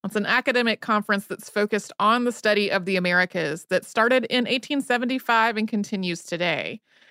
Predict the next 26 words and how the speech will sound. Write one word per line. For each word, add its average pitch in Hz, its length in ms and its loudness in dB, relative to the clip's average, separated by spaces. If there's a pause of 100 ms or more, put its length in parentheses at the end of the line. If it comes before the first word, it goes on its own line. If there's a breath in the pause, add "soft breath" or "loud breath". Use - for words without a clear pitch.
(320 soft breath)
That 233 240 2
presentation, 220 880 -2
which 202 180 -4
once 202 380 0
again 202 400 -4
covered 190 380 -2
the 180 320 4
subject 208 440 0
of 190 120 -2
trepanation 202 920 0
and 190 140 -6
the 175 60 -6
skulls 180 360 -2
from 190 220 -6
dig 185 220 -2
sites 185 320 -2
in 190 180 -6
Peru, 277 760 0
was 233 180 -4
given 220 240 2
on 202 200 2
May 220 220 2
twenty-eighth 185 540 0
of 175 100 -2
nineteen 175 520 -4
twelve. - 680 -2